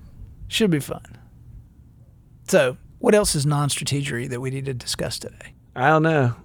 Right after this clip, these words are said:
Speaker 2: If we, if everybody needs to just do it, we need to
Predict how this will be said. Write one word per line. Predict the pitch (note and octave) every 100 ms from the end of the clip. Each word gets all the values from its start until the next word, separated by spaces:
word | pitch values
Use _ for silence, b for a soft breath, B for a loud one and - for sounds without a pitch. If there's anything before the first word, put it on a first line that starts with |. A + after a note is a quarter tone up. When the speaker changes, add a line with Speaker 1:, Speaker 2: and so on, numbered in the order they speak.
| - -
Speaker 2:
If | B2 A2+
we, | - C#3+ -
if | A#2
everybody | D3+ F3 E3 D#3
needs | A#2+
to | A#2+
just | B2+ A#2+
do | C#3 C3 B2
it, | E2
we | A2+
need | A2+ A2
to | G#2+ G#2+